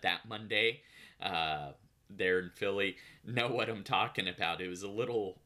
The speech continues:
overwhelming. Anyways, w-, we stopped and had this nice, peaceful lunch there, and he ordered this thing called the Trainwreck. I decided, you know what?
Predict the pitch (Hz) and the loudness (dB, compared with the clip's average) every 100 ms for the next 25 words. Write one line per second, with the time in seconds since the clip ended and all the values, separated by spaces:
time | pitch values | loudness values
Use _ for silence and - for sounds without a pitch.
0 | - 127 107 95 92 95 98 87 82 - | -2 0 2 0 0 0 2 0 -2 -10
1 | - - - 143 123 104 - - - 107 | -20 -12 -4 -2 2 2 2 0 -6 -8
2 | - _ _ _ 85 110 - - 135 170 | -10 _ _ _ -10 -6 -4 -2 -2 0
3 | 123 90 120 117 110 - - 85 - 101 | 0 0 2 0 0 -4 -12 -10 -12 -14
4 | 143 180 190 170 107 - - - 127 - | -12 -10 -6 -4 -4 -6 -10 -10 -10 -6
5 | 110 101 92 101 107 107 - 101 101 90 | -4 -4 -2 0 0 -2 2 4 4 2
6 | 67 - _ _ _ _ - - 117 104 | -6 -14 _ _ _ _ -18 -14 -10 -10
7 | - 139 165 165 - - - 151 143 127 | -4 -4 0 -2 -2 -6 -2 -2 0 -2
8 | 123 - - 127 135 143 143 139 117 113 | 0 0 0 0 2 4 4 4 0 -2
9 | - 131 131 180 180 180 185 180 | 0 0 0 -8 -6 -4 -2 -4